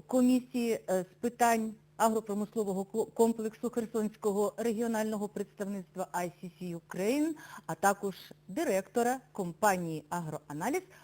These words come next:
Вадима Володимировича Дудку. Я вас вітаю, Во-, Вадиме Володимировичу, і дякую за те, що ви знайшли змогу сьогодні приїхати до нас, е, в нашу студію.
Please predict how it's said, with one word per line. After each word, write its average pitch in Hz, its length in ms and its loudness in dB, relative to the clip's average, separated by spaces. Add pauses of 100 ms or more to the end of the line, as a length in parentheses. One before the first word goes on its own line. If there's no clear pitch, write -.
(480)
Вадима 247 440 2 (120)
Володимировича 185 760 -2 (120)
Дудку. 220 360 -4 (180)
Я 233 100 4
вас 233 140 2 (140)
вітаю, 196 320 4
Во-, 269 160 4
Вадиме 240 340 2
Володимировичу, 294 640 0
і 165 160 -6
дякую 165 500 -2
за 277 100 -2
те, 285 300 2 (200)
що 151 140 -6
ви 294 320 -2 (100)
знайшли 175 380 -6
змогу 254 340 0 (300)
сьогодні 262 300 0
приїхати 220 540 -2 (200)
до 165 120 -6
нас, 220 200 0 (500)
е, 156 240 -4
в 151 40 -8
нашу 185 240 -8
студію. 143 420 -2